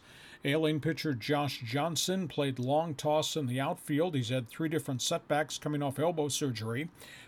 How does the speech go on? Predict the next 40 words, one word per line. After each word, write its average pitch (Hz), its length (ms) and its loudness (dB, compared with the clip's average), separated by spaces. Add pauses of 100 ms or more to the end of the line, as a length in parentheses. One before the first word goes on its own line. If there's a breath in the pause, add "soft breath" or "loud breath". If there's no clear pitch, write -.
Padres 175 340 2
pitcher 170 300 -2
Corey 175 400 -2
Luebke 156 520 0
is 113 200 -4
likely 151 400 2
headed 151 260 0
to 131 80 0
Lake 147 260 2
Elsinore 160 680 2
by 123 240 0
next 147 400 0
week 180 260 0
to - 80 -4
begin 135 260 2
a 143 60 0
rehab 123 480 0
start. 117 480 -4 (400 loud breath)
And 123 220 -2
good 156 220 2
news, 147 340 2
pitcher 160 340 -2
Casey 147 460 -2
Kelly 180 380 0
made 131 180 2
his 113 140 -4
first - 340 -2
start 156 240 2
in 135 140 0
San 143 280 0
Antonio 165 520 0
last 165 340 0
night. 156 300 0 (280 loud breath)
He 135 180 4
threw 131 280 0
four 165 460 0
shutout 165 580 0
innings, 170 460 0
allowed 131 260 2
only 147 240 -2